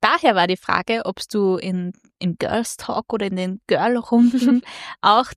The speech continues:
Speaker 1: deine Food- und Gesundheitstricks teilst. Bist du eine Teilerin oder behältst du die ganzen
Speaker 2: Rezepte bei mir?
Speaker 1: Dinge, genau, nur für dich?
Speaker 2: Also, wie gesagt, Gesundheitstipp, ich finde, das muss man unterscheiden. Wenn,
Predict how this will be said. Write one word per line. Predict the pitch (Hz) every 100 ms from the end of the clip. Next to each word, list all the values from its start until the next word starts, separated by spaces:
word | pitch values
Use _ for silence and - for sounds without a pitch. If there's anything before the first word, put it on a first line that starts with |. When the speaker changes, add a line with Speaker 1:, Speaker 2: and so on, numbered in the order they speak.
| -
Speaker 1:
deine | 226 214 220 220 220
Food- | - - 277 320 -
und | - 254 247 -
Gesundheitstricks | 233 - 494 - 214 - - 208 214 - -
teilst. | - - 202 220 - - _ _ _ _ _ - - _
Bist | 330 381 -
du | 440
eine | 349 349
Teilerin | - 254 226 277 311 320 370 -
oder | 302
behältst | 294 302 269 262 - -
du |
die | 262 269
ganzen | 262 262 - - 254 262 262 _ -
Speaker 2:
Rezepte | 220 - - 254 - - 233
bei | 208 220 208 202
mir? | 202 208 226 247 - - 277 -
Speaker 1:
Dinge, | 285 285 285 277
genau, | 285 277 254 233 254 262 _
nur | 294 277
für | 311 277
dich? | 294 254 226 - - _ _ -
Speaker 2:
Also, | 269 262 220 _
wie | - 247
gesagt, | 233 185 -
Gesundheitstipp, | 214 - 302 349 - - 254
ich | 247
finde, | 240 220
das |
muss | 214 202
man | 202
unterscheiden. | 190 208 - 185 196 220 254 233 180
Wenn, | 214 208 202